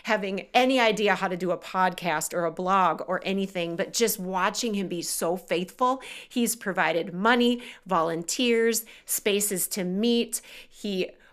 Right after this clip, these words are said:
speaks to me out of his word and gives me material every time. He's so faithful. He's with me. I've watched lives get transformed, and,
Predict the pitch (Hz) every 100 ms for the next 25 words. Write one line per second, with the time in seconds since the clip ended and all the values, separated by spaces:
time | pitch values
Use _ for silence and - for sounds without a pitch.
0 | _ - - - 262 254 254 - 302 254
1 | 254 190 196 180 175 175 208 226 226 220
2 | - 190 185 175 185 185 175 - 185 180
3 | 170 - 196 220 226 214 214 208 214 190
4 | 151 - - 226 214 208 202 185 185 214
5 | 196 180 160 160 196 208 226 214 - 165
6 | 156 165 - - 180 180 180 208 196 190
7 | - 190 175 - - 190 185 208 - 175
8 | 175